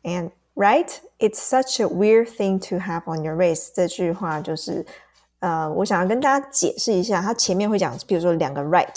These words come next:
就说right，或者是like，就是这其实都只是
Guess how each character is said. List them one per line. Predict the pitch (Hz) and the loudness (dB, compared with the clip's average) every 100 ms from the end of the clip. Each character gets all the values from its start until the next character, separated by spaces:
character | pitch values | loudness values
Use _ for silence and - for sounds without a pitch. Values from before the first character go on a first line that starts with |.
| - | -14
就 | - | -12
说 | 156 - | -10 -2
right， | 175 214 339 - - | 4 4 4 -2 -12
或 | - 180 | -6 -4
者 | 180 | -2
是 | 185 - | -4 0
like， | 196 - - - - _ - | 2 2 0 -10 -20 _ -6
就 | 381 | -2
是 | 381 185 | 0 2
这 | 190 277 | 4 4
其 | - | 4
实 | 190 190 | -2 2
都 | 190 | 2
只 | 190 147 | 0 -4
是 | - 190 175 | 0 2 0